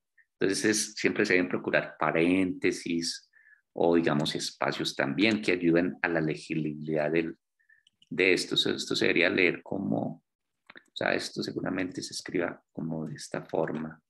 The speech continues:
pues así, para que quede más elegante. De todas maneras, si alguien escribió cualquier cosa y, y no fue prudente en el manejo de los espacios, de paréntesis, Python lo va a interpretar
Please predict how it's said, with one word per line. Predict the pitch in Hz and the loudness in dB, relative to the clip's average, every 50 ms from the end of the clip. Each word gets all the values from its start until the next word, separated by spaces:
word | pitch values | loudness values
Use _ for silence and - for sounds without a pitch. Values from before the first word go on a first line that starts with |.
| _ _ - - - _ _ | _ _ -20 -20 -20 _ _
pues | - 113 98 | -6 -4 -2
así, | 90 90 98 90 | -2 -2 -2 0
para | 85 87 90 87 | 0 0 0 0
que | - 87 | -2 -2
quede | - - 82 | 0 0 0
más | 85 87 - | 0 0 0
elegante. | 95 92 90 98 92 - - - | 2 2 4 4 2 2 0 -2
De | - 92 - | -4 -4 -2
todas | - 113 123 | 0 0 2
maneras, | 143 143 135 120 107 120 131 - - - - - - - - _ - - - _ | 2 2 2 4 2 2 2 0 -4 -6 -12 -20 -20 -20 -20 _ -20 -20 -20 _
si | - - - - 101 98 | -10 -8 -2 2 4 4
alguien | 92 90 - 117 113 113 | 4 4 4 2 2 2
escribió | 110 - - 101 90 87 90 | 0 0 2 2 2 2 2
cualquier | - 101 104 - - - - | -2 -4 -4 -2 -2 -4 -2
cosa | - - 98 90 - - 113 - - - _ _ _ _ _ - - - _ _ _ _ | 2 2 4 4 4 2 0 -2 -4 -10 _ _ _ _ _ -20 -20 -20 _ _ _ _
y, | - 87 90 85 85 82 87 | -2 0 0 0 2 2 2
y | 90 | 2
no | 87 87 | 2 2
fue | - - - 95 95 95 98 | 0 -2 0 2 2 4 2
prudente | 95 - - 104 104 101 101 95 90 90 - 107 | 2 2 4 4 6 8 8 6 6 4 2 0
en | 101 | 0
el | 98 90 | 0 0
manejo | 87 82 80 80 80 - 98 98 | 0 0 0 -2 -2 -2 0 0
de | 90 | 2
los | 85 82 80 - | 2 0 -2 -4
espacios, | - - - - 87 87 90 90 90 - - 85 85 | -8 -10 -4 0 2 2 2 2 2 0 -2 -2 -4
de | 87 85 82 | -4 -6 -4
paréntesis, | 82 82 - 110 120 113 127 117 110 107 107 - - - - - _ _ _ | -4 -2 0 0 0 2 2 2 2 2 0 -4 -10 -16 -20 -20 _ _ _
Python | 110 117 120 - - 139 120 107 | 2 2 2 2 2 2 4 4
lo | 95 87 | 4 4
va | 85 | 4
a | 80 | 2
interpretar | 80 - - - - 85 - - 120 101 - - - | 0 -2 -2 -4 -6 -10 -2 0 0 0 0 -2 -10